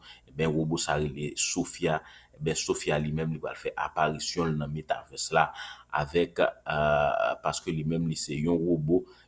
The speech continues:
humanoïd avec intelligence artificielle, yo fè li. Enben, li pral tokenniser e lap soubasta avec yon uh, bon uh, poucentage de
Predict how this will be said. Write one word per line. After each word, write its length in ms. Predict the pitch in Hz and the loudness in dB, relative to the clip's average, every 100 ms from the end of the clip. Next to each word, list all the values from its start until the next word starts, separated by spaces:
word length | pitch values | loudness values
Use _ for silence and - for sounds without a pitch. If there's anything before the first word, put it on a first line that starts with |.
| - | -2
humanoïd 920 | 123 101 82 80 80 78 90 95 92 - | 2 6 6 4 2 2 -2 0 0 2
avec 400 | 78 87 85 90 | 0 0 -2 -4
intelligence 720 | - 90 80 76 82 82 - | -4 -2 -2 -4 -4 -4 -4
artificielle, 960 | 76 - - - - 78 - 80 76 73 - - 76 | -2 -2 -4 -6 -2 -2 0 2 0 -2 -8 -14 -6
yo 120 | 71 | -4
fè 240 | - 67 | -2 -4
li. 280 | 71 82 87 - _ 73 | -2 -2 -2 -6 _ -4
Enben, 360 | 78 87 80 80 | 2 2 2 -2
li 100 | 80 | -2
pral 280 | 78 69 - | 0 -2 4
tokenniser 840 | 113 113 92 85 82 - 87 92 - - _ | 2 4 2 2 0 0 2 0 -2 -20 _
e 340 | 95 104 - | 4 6 6
lap 420 | 87 82 82 - - - - | 4 4 4 0 -2 -2 -4
soubasta 920 | - - 87 76 69 - - 92 85 | -2 -2 -2 0 0 0 -4 0 0
avec 560 | - 73 85 82 - - - | 0 -2 -2 -2 -2 -4 -6
yon 460 | 82 82 95 95 95 - - - | -10 0 4 4 2 -12 -20 -4
uh, 720 | 82 87 85 82 82 80 76 | 2 4 4 4 2 2 0
bon 520 | - 76 101 104 - - | -4 -2 4 4 4 -2
uh, 500 | - 85 85 82 78 - | -2 2 4 4 0 -4
poucentage 800 | - - 87 80 82 82 80 - | -2 0 0 4 4 4 0 -4
de 160 | 80 | -4